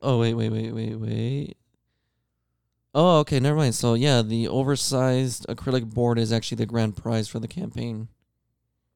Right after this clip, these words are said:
which also, uh, also includes, um, like, exclusive Rent-A-Girlfriend merchandise. So, meanwhile, I guess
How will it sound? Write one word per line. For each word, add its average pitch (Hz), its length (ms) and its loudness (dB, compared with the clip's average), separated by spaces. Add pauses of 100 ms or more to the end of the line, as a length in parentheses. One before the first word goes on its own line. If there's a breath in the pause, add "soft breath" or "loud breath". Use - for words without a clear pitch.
(640)
which 135 200 -2
also, 120 460 2
uh, 113 320 2
also 117 320 0
includes, 113 580 0 (420 soft breath)
um, 107 380 2
like, 110 220 -2
exclusive 123 640 0
Rent-A-Girlfriend 110 600 -2
merchandise. 107 800 -6 (2250)
So, 131 140 2
meanwhile, 123 460 6
I 120 100 2
guess 117 400 0